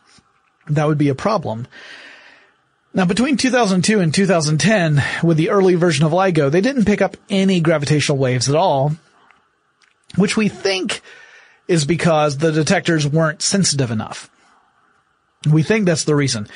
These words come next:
But an alternative reason could be that gravitational waves aren't as frequent as we think they are,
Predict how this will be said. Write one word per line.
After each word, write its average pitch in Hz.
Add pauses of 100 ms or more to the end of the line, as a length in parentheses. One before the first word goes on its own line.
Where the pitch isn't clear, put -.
(400)
But 190
an 196
alternative 202
reason 147
could 143
be 123 (580)
that 147 (420)
gravitational 147
waves 147
aren't 151
as 143
frequent 147 (180)
as 139
we 139
think 311
they 139
are, -